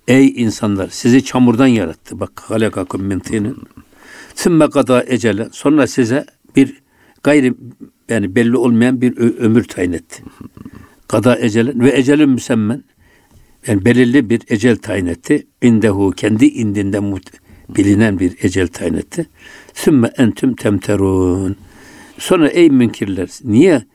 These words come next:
siz onun bu, e, kudretinden şüpheye düşüyorsunuz? Sümme entüm temterun. Niye buna inanmıyorsunuz? Halbuki size bu ömrü veren o. Bu güzelliği veren de o. Bu doğumu veren de o.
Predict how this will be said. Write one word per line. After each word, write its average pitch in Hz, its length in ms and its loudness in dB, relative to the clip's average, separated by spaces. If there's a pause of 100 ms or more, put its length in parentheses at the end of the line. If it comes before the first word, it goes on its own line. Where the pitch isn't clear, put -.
(200)
siz 107 360 -6
onun 110 320 2 (600)
bu, 113 240 4
e, 98 240 2
kudretinden 101 680 -2 (260)
şüpheye - 400 -2
düşüyorsunuz? - 600 -6 (300)
Sümme 104 320 2
entüm - 400 -4
temterun. 87 580 -4 (100)
Niye 110 140 2
buna 104 160 -2
inanmıyorsunuz? 87 840 -4 (840)
Halbuki 113 360 0
size 95 220 0
bu 107 120 2
ömrü 98 260 0
veren 98 240 0
o. 101 120 0 (720)
Bu 107 80 -6
güzelliği 98 500 2
veren 92 300 0
de 107 80 2
o. 104 180 -4 (760)
Bu 98 100 -2
doğumu 101 380 2
veren 92 340 2
de 113 80 4
o. 110 180 -4